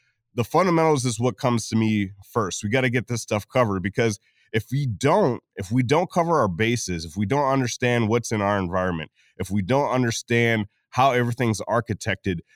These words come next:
that's when you run into a lot of trouble, 'cause then you start to bring in solutions that aren't going to fit your environment. You start to bring in things that you don't even necessarily need, because you need to focus on the fundamentals, the basics.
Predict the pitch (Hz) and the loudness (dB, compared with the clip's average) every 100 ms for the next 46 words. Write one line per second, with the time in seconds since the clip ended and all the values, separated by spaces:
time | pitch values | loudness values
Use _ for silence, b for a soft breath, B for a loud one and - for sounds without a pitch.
0 | - 147 - 196 190 170 165 151 147 131 | -4 -4 0 0 2 0 0 0 0 2
1 | 135 120 101 - 131 135 90 - 104 147 | 2 2 -2 0 0 0 -2 -2 -2 0
2 | 160 - 160 147 139 95 117 120 117 113 | -2 -2 0 0 0 0 2 2 2 0
3 | 113 - - 107 139 160 139 127 120 101 | -2 -6 -2 0 2 2 2 2 0 0
4 | 104 113 127 104 104 117 110 - 98 - | 0 2 2 0 -2 0 0 -2 -4 -2
5 | 127 98 90 90 127 139 135 131 - _ | -2 -2 -6 0 2 4 2 0 -4 _
6 | _ - 151 127 113 127 120 107 104 127 | _ -4 0 0 0 0 0 0 0 0
7 | 123 98 104 110 127 143 120 110 120 117 | 0 -2 -4 -2 2 2 2 0 -2 -4
8 | 117 110 98 90 85 101 117 139 160 _ | -2 0 2 0 0 0 2 0 -2 _
9 | _ _ 123 147 120 151 175 139 - 139 | _ _ 0 2 4 2 2 0 0 -2
10 | 131 135 123 117 98 - 117 117 110 113 | -2 -2 0 0 0 -2 -2 0 0 0
11 | 101 82 87 73 107 117 - 107 - | -2 -6 -8 -2 -2 0 -2 -4 -6